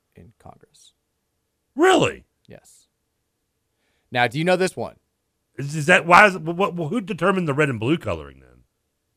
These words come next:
Speaker 1: I think that was just based off of the way that they used political maps. I think that's more of a,
Speaker 2: So
Speaker 1: that
Speaker 2: that was just some random
Speaker 1: it's more of a
Speaker 2: person?
Speaker 1: modern term, like, 'cause the, the station started to use when they would put
Speaker 2: Yeah.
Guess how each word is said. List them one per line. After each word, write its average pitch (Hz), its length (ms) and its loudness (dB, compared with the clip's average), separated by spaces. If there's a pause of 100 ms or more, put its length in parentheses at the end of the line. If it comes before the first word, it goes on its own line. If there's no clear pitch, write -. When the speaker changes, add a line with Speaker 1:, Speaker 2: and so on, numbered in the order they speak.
(260)
Speaker 1:
I 117 60 -8
think 185 140 0
that 185 80 4
was 143 120 0
just 110 240 -8
based 123 320 -2
off 107 280 -2
of 95 240 -6 (200)
the 117 140 -10
way 110 160 -2
that 92 100 -6
they 101 120 -8
used 92 360 -12 (260)
political 95 320 -14
maps. - 440 -20 (800)
I 123 60 -6
think 156 100 -2
that's 160 180 -2
more 131 200 0
of 104 100 -4
a, 107 200 -6
Speaker 2:
So - 60 -20
Speaker 1:
that 139 160 -12
Speaker 2:
that 147 160 6
was 151 120 2
just 139 200 -2
some 135 220 -2
random 123 400 -2
Speaker 1:
it's 185 100 0
more 220 220 6
of 214 60 4
a 180 60 2
Speaker 2:
person? 147 60 -2
Speaker 1:
modern 135 360 4
term, 120 320 -4
like, 104 100 -14
'cause 107 120 -14
the, 117 280 -6
the 113 80 -16
station 131 340 -6
started 123 360 -4
to 104 60 -12
use 110 220 -6
when 113 100 -8
they 110 60 -4
would 107 280 -6
put 120 200 -10
Speaker 2:
Yeah. 143 100 2